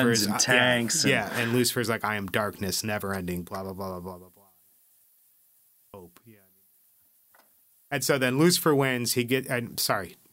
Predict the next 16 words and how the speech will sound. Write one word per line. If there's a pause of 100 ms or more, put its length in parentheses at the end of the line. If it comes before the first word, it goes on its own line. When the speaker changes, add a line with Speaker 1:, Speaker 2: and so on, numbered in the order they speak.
(140)
Speaker 1:
I
did
what
you
did.
Dream
wins.
He
gets
his
helm
back. (180)
Speaker 2:
<laughs> (300)
Speaker 1:
He
is
two-thirds